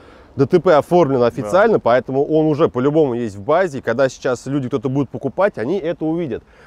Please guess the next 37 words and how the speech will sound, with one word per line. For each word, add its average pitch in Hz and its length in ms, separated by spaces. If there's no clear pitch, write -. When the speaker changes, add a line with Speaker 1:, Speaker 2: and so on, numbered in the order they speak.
Speaker 1:
Вот, 131 140
как 160 120
правило, 226 320
подобных 139 580
Д 107 80
Т 147 120
П 233 200
в 156 120
морду, 135 420
ну, 127 120
их 143 180
больше 139 380
боятся, 107 480
нежели 120 320
чем 120 220
это 120 100
какая-то 113 320
была 127 160
бы 113 80
там 98 140
притёртость 123 640
задней 117 280
стороны, 123 440
потому 117 260
что, - 140
ну, 135 100
здесь 127 220
всё 123 160
самое 127 260
основное, 120 320
мотор, 127 480
ну, 113 80
и 110 40
так 127 180
далее. 101 260
Это 110 140
важно. 98 420